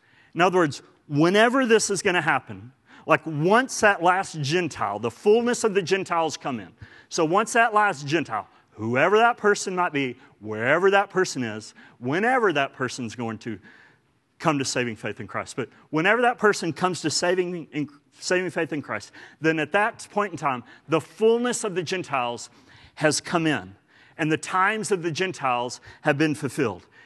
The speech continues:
And at that point in time, then, Jerusalem won't be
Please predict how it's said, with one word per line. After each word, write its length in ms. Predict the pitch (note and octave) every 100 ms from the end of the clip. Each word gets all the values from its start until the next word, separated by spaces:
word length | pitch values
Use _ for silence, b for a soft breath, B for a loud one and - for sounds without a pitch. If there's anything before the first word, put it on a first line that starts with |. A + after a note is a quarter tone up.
| b -
And 120 | D#3
at 140 | D3+
that 240 | G3+ G#3 G3
point 220 | G#3+ F#3
in 60 |
time, 200 | D#3 D#3
then, 200 | D3 C#3 - -
Jerusalem 840 | B2 C3 E3 G3 - A3 G#3 G3 D#3+
won't 320 | G3 A#3 F3
be 420 | D#3 C3+ D#3